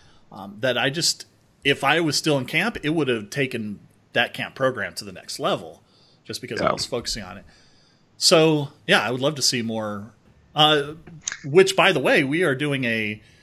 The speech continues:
Speaker 1: or at least it's planned to do an author panel at ScampCon.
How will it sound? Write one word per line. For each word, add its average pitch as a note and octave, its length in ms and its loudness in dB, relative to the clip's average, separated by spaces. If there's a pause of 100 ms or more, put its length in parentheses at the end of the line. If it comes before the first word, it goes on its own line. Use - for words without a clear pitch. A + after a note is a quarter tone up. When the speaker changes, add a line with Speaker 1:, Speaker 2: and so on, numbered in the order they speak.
(300)
Speaker 1:
or B2+ 80 0
at B2 60 2
least C#3+ 180 0
it's C3+ 100 -8
planned C#3 480 -2
to - 80 -8
do A#2+ 320 -4
an G#2+ 180 -6
author B2+ 420 -4
panel G#2+ 640 -6 (600)
at A2 120 -6
ScampCon. A3+ 460 2